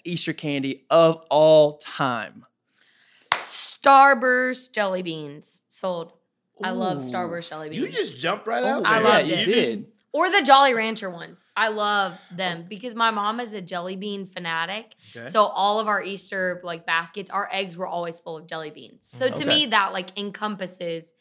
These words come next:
Speaker 2: Easter candy is Starburst or Jolly Ranchers jelly beans.
Speaker 3: Okay.
Speaker 1: Okay.
Speaker 3: Okay.
Speaker 2: Locked in.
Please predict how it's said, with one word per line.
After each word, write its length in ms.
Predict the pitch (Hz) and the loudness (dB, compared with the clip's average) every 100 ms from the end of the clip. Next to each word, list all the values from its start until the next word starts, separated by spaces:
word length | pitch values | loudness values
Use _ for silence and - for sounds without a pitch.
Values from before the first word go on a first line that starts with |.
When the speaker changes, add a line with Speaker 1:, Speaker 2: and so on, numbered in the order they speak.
| _ _ | _ _
Speaker 2:
Easter 300 | 214 202 - | -10 -8 -8
candy 460 | 170 165 135 131 - | -12 -10 -12 -14 -16
is 240 | 175 175 - _ | -16 -16 -20 _
Starburst 600 | - - 190 175 170 170 - | -16 -6 -4 -4 -8 -10 -14
or 360 | 170 165 170 _ _ _ _ - | -10 -10 -14 _ _ _ _ -12
Jolly 220 | 180 170 | -10 -8
Ranchers 320 | 156 160 165 | -12 -16 -20
jelly 220 | - 156 | -16 -16
beans. 360 | 151 156 _ _ _ _ - | -16 -20 _ _ _ _ -20
Speaker 3:
Okay. 280 | 170 185 180 | -14 -12 -10
Speaker 1:
Okay. 220 | 175 - | -8 -8
Speaker 3:
Okay. 80 | 107 - | -10 -8
Speaker 2:
Locked 360 | 185 247 214 | 4 4 4
in. 260 | 208 202 190 | 0 -2 -4